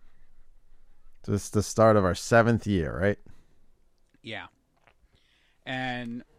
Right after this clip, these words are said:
Speaker 2: nearly every week. It's kinda ridiculous if you think about it.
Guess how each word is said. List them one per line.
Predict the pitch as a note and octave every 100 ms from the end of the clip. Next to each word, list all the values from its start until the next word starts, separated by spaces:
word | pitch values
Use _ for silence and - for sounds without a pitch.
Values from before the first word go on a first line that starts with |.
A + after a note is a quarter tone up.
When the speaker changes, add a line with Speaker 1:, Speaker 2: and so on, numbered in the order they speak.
| _ _ -
Speaker 2:
nearly | E3 D3+ F3 F3 E3+ E3 D3+ -
every | C#3 A#2+ C#3
week. | A#2 A#2+ - - _ _ _ _ _ _ _ _ _ _ _ _ _ _ _ _ _ _ _ _ _ _ _ _ _ _
It's | _
kinda | - D3
ridiculous | A2+ G#2 - F#2+ -
if | -
you | -
think | G#2+ -
about | - -
it. | -